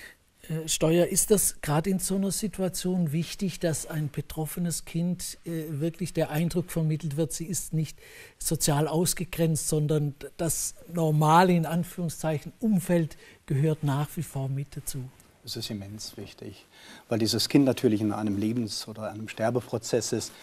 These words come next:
Speaker 2: in dem es nichts mehr braucht als das Gefühl der Sicherheit.
Speaker 1: Mhm.
Speaker 2: Und Sicherheit bietet ihm eben das, was die alltägliche Selbstverständlichkeit ist, soweit möglich dann eben auch im Bärenherz, dass
Speaker 1: Mhm.
Speaker 2: die Familie dicht bei ihm ist, dass es, äh,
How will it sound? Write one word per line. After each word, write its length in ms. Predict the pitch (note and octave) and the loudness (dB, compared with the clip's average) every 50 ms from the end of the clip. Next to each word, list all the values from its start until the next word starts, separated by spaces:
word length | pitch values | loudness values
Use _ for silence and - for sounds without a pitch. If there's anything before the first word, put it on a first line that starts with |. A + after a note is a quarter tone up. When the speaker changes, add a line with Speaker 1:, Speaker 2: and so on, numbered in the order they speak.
| - - - - - | -20 -20 -20 -12 -12
Speaker 2:
in 60 | A2+ G2+ | -6 -4
dem 160 | A#2 A2 A2 | -2 -2 0
es 220 | G#2 - - - - _ _ - - - | -2 -2 -6 -8 -10 _ _ -20 -12 -6
nichts 380 | A2 A#2+ - - - - - | -4 -4 -4 -4 -8 -8 -6
mehr 140 | - A#2+ A#2+ | -4 -4 -4
braucht 340 | A#2 - - A2 A2 - - | -4 -4 -4 -4 -4 -4 -8
als 160 | - - - | -10 -8 -8
das 160 | - G2+ - | -8 -10 -10
Gefühl 280 | - A2 - - - G#2+ | -10 -10 -10 -8 -6 -6
der 100 | G#2+ F#2+ | -4 -4
Sicherheit. 680 | - - G#2 - - A2+ G2+ F#2+ G2+ G2+ G2 - - - _ _ _ - | -4 -4 -6 -8 -10 -12 -12 -10 -12 -12 -14 -16 -20 -20 _ _ _ -14
Speaker 1:
Mhm. 120 | B2 A#2 | -10 -8
Speaker 2:
Und 100 | A2+ A2 | -6 -2
Sicherheit 440 | - B2+ A#2 - B2 A2+ A2+ A2+ - | -2 -2 -2 -2 -2 -2 -4 -4 -4
bietet 280 | - A#2+ - A#2 G#2+ - | -6 -4 -4 -4 -4 -4
ihm 120 | A2 G#2+ G#2+ | -4 -4 -4
eben 200 | A2+ G#2 A2+ G#2+ | -4 -4 -4 -4
das, 240 | A2+ G#2+ - - | -2 -2 -4 -2
was 180 | - G#2+ - - - - - - - _ - | -2 -4 -4 -4 -6 -14 -20 -20 -20 _ -6
die 80 | A#2+ G#2 | -4 -4
alltägliche 640 | F#2+ A2 G#2 - - - A2 - - A#2 G#2+ - A2+ | -2 -4 -6 -6 -4 -4 -4 -4 -4 -8 -8 -6 -8
Selbstverständlichkeit 920 | - - G#2+ - - - A2 - - B2 A2+ G2 - - - - G2+ - | -6 -6 -4 -6 -4 -6 -6 0 2 2 2 2 -2 -6 -8 -8 -8 -8
ist, 180 | - - - - - - | -8 -10 -10 -10 -12 -10
soweit 600 | - - A#2+ G#2+ G2 G2 G#2+ G2+ G#2 G#2 F#2+ - - | -6 -4 -4 -4 -2 -2 0 0 0 0 0 -2 -2
möglich 460 | G2+ G#2+ G2+ - - A2+ A2+ - - | -2 -2 -2 -2 0 -2 -2 -2 -4
dann 160 | - A2 A2+ | -6 -6 -6
eben 200 | G#2+ G#2+ G#2+ A2+ | -4 -6 -6 -4
auch 180 | F#2+ G#2+ G#2+ - - - - - - - - - - - - - - | -4 -4 -6 -6 -10 -16 -18 -16 -16 -16 -14 -16 -16 -18 -20 -10 -4
im 260 | - G#2+ G#2+ A2 F#2+ - - - | -2 0 2 2 0 -2 -6 0
Bärenherz, 720 | - C3 B2 G#2 G#2+ F#2 - - - - - - - - - _ | 4 4 4 4 2 -2 -4 -6 -6 -6 -6 -6 -6 -10 -14 _
dass 160 | - - B2 | -8 -8 -6
Speaker 1:
Mhm. 40 | A#2 | -4
Speaker 2:
die 60 | A#2 A2+ | -4 -6
Familie 500 | - - A2+ A#2 A#2 B2 B2 A2+ G2 F2+ | -4 -2 0 0 2 4 4 2 2 0
dicht 280 | - G#2+ - - - | -4 -8 -10 -10 -8
bei 220 | - G#2 F#2 F#2 G2+ | -6 -6 -4 -4 -6
ihm 120 | G2+ - | -6 -8
ist, 240 | - A2+ - - - | -8 -8 -10 -8 -6
dass 240 | G#2 - - - - | -4 -4 -4 -4 -4
es, 380 | - - - - - - - - | -6 -6 -4 -2 -2 -4 -4 -6
äh, 180 | G2+ G2 G2+ | -10 -10 -10